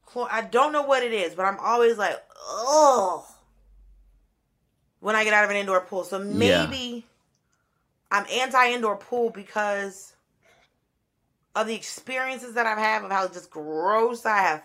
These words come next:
Speaker 1: felt.
Speaker 2: Uh-huh.
Speaker 1: Yeah, 'cause, like, a hotel or Y M C A are the only times I really see indoor pools.
Speaker 2: I'm with you. I guess my thing is, okay, okay. When I have been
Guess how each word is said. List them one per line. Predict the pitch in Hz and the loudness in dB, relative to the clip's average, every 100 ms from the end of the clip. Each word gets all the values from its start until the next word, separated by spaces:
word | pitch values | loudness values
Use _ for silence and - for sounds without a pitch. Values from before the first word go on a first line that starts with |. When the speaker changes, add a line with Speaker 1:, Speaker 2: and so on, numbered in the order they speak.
| _ | _
Speaker 1:
felt. | 185 196 196 - _ _ _ | -2 -2 -4 -12 _ _ _
Speaker 2:
Uh-huh. | 101 98 95 90 95 _ _ _ _ _ _ _ _ _ _ | 2 4 2 0 -4 _ _ _ _ _ _ _ _ _ _
Speaker 1:
Yeah, | 226 311 | 0 0
'cause, | 294 | 2
like, | 285 247 | 0 0
a | |
hotel | 196 247 359 370 330 302 | 0 2 2 2 0 2
or | 247 | 2
Y | 208 220 226 | 4 4 2
M | 214 | -2
C | - 208 196 | -8 -6 -2
A | 185 | -2
are | |
the | 185 | -2
only | 185 185 | -4 -4
times | 196 180 | -4 -2
I | 180 | -2
really | 175 156 | -2 -6
see | - - 240 175 | -12 -12 -8 -6
indoor | 151 117 | -6 -10
pools. | - - _ _ _ _ - - - - - | -14 -20 _ _ _ _ -20 -20 -20 -10 4
Speaker 2:
I'm | 185 269 | 6 8
with | 113 - | 6 2
you. | 76 - | -2 2
I | 123 | 2
guess | 196 139 | 2 4
my | 123 175 | 4 2
thing | - 135 98 | 2 0 2
is, | 78 - | -2 -4
okay, | 101 - 73 - - - | -4 -2 -4 -6 -14 -10
okay. | - 67 - _ - - - - - | -4 -4 -4 _ -20 -20 -20 -20 -12
When | 87 101 180 233 | -2 4 6 6
I | 208 | 6
have | 180 135 | 4 2
been | 107 104 90 82 | 2 4 2 -2